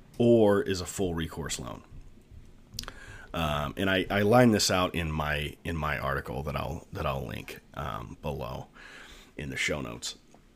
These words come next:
Um, but I think, I think that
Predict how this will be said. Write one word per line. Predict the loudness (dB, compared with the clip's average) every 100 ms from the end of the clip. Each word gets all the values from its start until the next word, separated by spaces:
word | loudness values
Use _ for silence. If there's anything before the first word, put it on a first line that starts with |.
| _ -20 -20 -20 -18 -16 -6
Um, | -4 -4 -8 -6
but | 2 4
I |
think, | 6 6 4 -2
I | 2
think | 2 4
that | 4 2